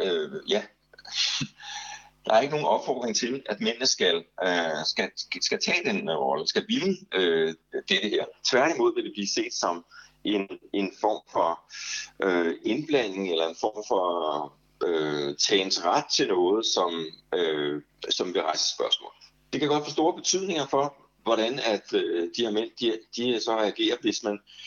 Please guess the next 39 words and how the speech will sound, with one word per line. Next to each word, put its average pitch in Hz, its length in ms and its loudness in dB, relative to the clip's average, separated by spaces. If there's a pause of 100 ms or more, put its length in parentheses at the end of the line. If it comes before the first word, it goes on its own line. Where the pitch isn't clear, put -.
(140)
hvis 113 180 2
man 113 220 0
ved, 175 200 6 (240)
øh, 90 640 0
at - 100 2
der 107 120 0
på 127 60 0
ens 123 180 0
arbejdsplads, - 840 0
øh, 82 380 -2
typisk, 247 340 -2 (600)
øh, 92 340 4
eller 113 220 4
i 135 180 -2
ens - 160 -4
familie, - 520 -4
vil 104 120 -2
være 98 300 6
sådan 110 200 -2
en 101 100 0
modstand 127 460 0 (100)
eller 87 160 2 (180)
tvivl 151 240 -2
omkring, 113 320 -2
hvad 104 100 0
det 92 120 4
er 104 160 4
for 120 60 0
et 101 260 -2
projekt, - 440 0
man 104 120 0
overhovedet 90 420 2
er 101 40 0
gang 98 200 -4
i. - 160 -6 (280)
Øh, 202 320 4
ja. 208 100 -2 (340)
Måske 208 320 0
ovenikøbet, 113 720 0